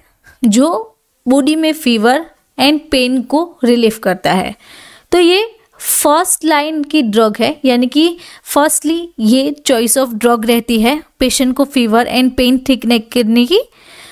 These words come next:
तो इसका जो क्लास है वो antipyretic and painkiller से जाना जाता है। तो फिवास्टिन इंजेक्शन एक दर्द निवारक और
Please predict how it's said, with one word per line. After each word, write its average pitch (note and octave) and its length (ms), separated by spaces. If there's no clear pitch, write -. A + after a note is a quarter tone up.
तो E4+ 60
इसका G4 280
जो G4 160
क्लास C#4+ 460
है D4 80
वो C#4+ 260
antipyretic A3 840
and B3 240
painkiller C#4+ 520
से C#4+ 180
जाना A#3+ 320
जाता A3+ 320
है। B3+ 340
तो F4+ 60
फिवास्टिन D#4 720
इंजेक्शन D4 640
एक D4 240
दर्द C4+ 480
निवारक G#3 520
और D4 380